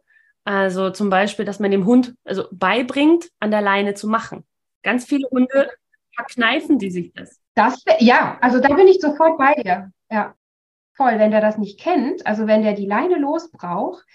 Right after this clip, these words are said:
Speaker 2: dann wäre das natürlich die allerbeste Maßnahme, ihm das beizubringen auf irgendein Kommando, dass du jetzt,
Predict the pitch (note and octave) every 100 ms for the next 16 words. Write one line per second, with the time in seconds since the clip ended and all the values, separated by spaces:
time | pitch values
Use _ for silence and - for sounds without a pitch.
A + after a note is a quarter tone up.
0 | _ _ _ _ A#3 A3+ B3+ A#3 A3+ G#3+
1 | G#3 G#3 G3+ G#3+ G3 F#3 - - A#3 F#3
2 | G4 - - F3 E3+ F3+ G3 F3+ F#3 F#3
3 | G3+ G3+ G3+ - F3+ A3 - A#3 A#3+ B3+
4 | B3+ F#3+ G#3 A3 A#3 G#3+ G#3 G#3 G#3+ G3
5 | G#3+ B3+ B3+ G#3 G#3+ A3+ G#3 G#3